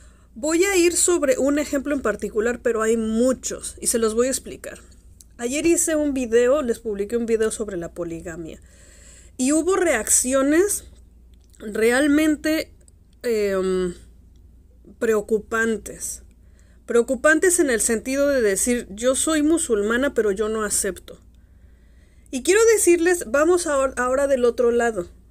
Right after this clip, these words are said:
del lado de los hombres. A mí me preocupa mucho cómo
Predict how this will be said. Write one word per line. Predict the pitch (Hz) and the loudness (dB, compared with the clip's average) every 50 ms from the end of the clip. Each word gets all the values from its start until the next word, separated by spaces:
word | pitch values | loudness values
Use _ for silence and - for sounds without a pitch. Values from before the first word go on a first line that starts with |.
| - - - | -20 -18 -8
del | 196 214 220 | -4 -2 0
lado | 233 262 277 294 269 | 4 4 4 6 6
de | 262 240 | 4 4
los | 226 214 208 - - - | 4 0 2 2 2 2
hombres. | 269 262 262 233 214 - 123 - - - - - - - - - - _ _ _ - - - | 2 0 0 -2 -4 -6 -10 -10 -12 -18 -20 -20 -20 -20 -20 -20 -20 _ _ _ -20 -20 -8
A | - 254 285 | -4 2 4
mí | 349 403 | 4 6
me | 427 466 | 6 4
preocupa | 453 - 359 320 277 - - 311 302 - 320 311 294 | 4 4 4 4 4 2 0 -4 -4 -2 -2 -2 0
mucho | 269 285 294 294 - - 285 294 285 - | 2 0 0 0 -2 -2 -2 -4 -4 0
cómo | 269 254 254 254 247 240 233 220 233 | 0 0 0 2 0 -2 -2 -2 -4